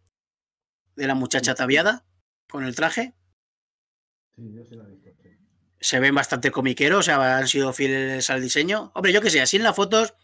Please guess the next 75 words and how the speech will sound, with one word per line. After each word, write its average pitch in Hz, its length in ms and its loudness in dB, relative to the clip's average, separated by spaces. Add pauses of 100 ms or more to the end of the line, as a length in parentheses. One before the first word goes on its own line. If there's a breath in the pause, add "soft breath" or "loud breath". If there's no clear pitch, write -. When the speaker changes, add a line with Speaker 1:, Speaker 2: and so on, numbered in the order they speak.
(420)
Speaker 1:
no 165 100 -2
sé, 165 140 2
parece 151 260 2
un 196 60 -2
disfraz 170 360 2
de 175 120 2
que, 156 160 0
que 143 80 0
te 131 80 -2
puedes 143 160 -4
poner 165 200 2
en 143 80 -2
Halloween, 131 460 -2
¿no? 147 180 -4
Luego 147 200 -2
a - 20 2
lo 160 80 0
mejor 156 220 -2
en 151 100 -2
pantalla 147 360 0
luce 156 240 0
mejor. 135 360 -6 (420)
O 139 120 -6
a - 20 0
lo 135 60 0
mejor 135 220 0
esa 165 120 2
es 165 60 4
la 143 100 2
idea. 143 180 2
La 131 80 2
verdad 127 160 -2
es - 60 -6
que 165 80 0
de 156 100 2
Miss 143 180 0
Marvel 151 300 0
no 151 100 -2
me 151 100 2
he - 20 2
leído 147 320 0
nada. 135 360 -4 (540 soft breath)
No 127 160 -8
te... 139 100 -2
es 127 120 -4
un 147 60 -2
personaje 147 320 0
que 147 80 0
me 139 80 2
interesa 135 400 0
cero. 151 400 -2 (380)
Luego 135 160 0
a - 20 4
lo 143 40 0
mejor 165 140 2
la 160 80 4
serie 165 160 4
está 143 220 0
muy 131 140 -2
bien, 156 260 -2
pero 120 460 -12 (380 soft breath)
no 139 80 -6
sé 151 80 -2
si, 156 140 2
Pedro, 160 240 4
tú 165 100 0
la 160 120 4
conoces 143 280 0
algo 127 200 -2
más 143 240 2
o 131 100 -4
la 135 80 -2
has 127 60 -8
tratado 131 300 -10
más. 151 260 -6